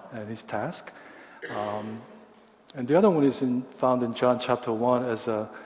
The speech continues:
uh, Apostle John writes about John the Baptist, where he wrote, uh, "There was a man, uh, sent from God,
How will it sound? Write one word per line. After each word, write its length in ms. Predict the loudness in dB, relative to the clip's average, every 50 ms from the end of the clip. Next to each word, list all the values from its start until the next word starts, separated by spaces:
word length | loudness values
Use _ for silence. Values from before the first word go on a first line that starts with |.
| -18 -20 -20 -20 -20 -14
uh, 200 | -10 -8 -8 -6 -8
Apostle 420 | -8 0 4 6 6 6 4 -2 -6
John 420 | 0 2 4 4 4 4 2 0
writes 320 | 0 2 2 2 0 -2 -6
about 380 | -4 -2 -2 -2 -2 -4 -2
John 180 | 0 2 2 2
the 80 | 0
Baptist, 600 | 0 2 2 2 2 0 -4 -6 -6 -6 -6 -8 -10 -10 -14 -14 -18 -18 -20 -20 -20 -20 -20 -20 -20 _ -6
where 500 | -2 0 2 4 4 4 2 0 -2 -6 -10 -12 -12 -12 -14 -14 -16 -18 -20 -20 -20 -20 -20
he 260 | -20 -12 -6 -4 -2
wrote, 480 | 2 4 6 6 6 4 2 -2 -8 -8 -6
uh, 400 | -4 -4 -4 -4 -4 -6 -8 -8 -2
"There 120 | 2 4 6
was 180 | 6 6 6
a 40 | 6
man, 400 | 4 4 4 4 2 0 -2 -6
uh, 300 | -10 -12 -12 -10 -8 -6
sent 400 | -6 -2 0 0 0 0 -2 -4 -8 -14 -20 -20 -18 -8
from 160 | -4 -2 -2 0
God, 320 | 0 0 -2 -4 -6 -8